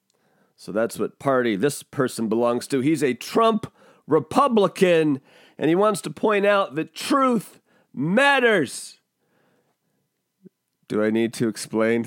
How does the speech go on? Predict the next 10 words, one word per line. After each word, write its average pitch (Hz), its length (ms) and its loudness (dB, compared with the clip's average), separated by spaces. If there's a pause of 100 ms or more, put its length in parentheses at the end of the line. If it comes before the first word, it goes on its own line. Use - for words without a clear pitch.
(120)
the 95 240 -4
just - 420 -18
idiocy 135 760 -2
of 110 140 -4
that 120 260 -2 (160)
oxymoron 123 1200 -2
there? 160 400 -2 (160)
The 147 220 -2
oxymoron? 160 1080 -2 (720)
Um, 127 600 -2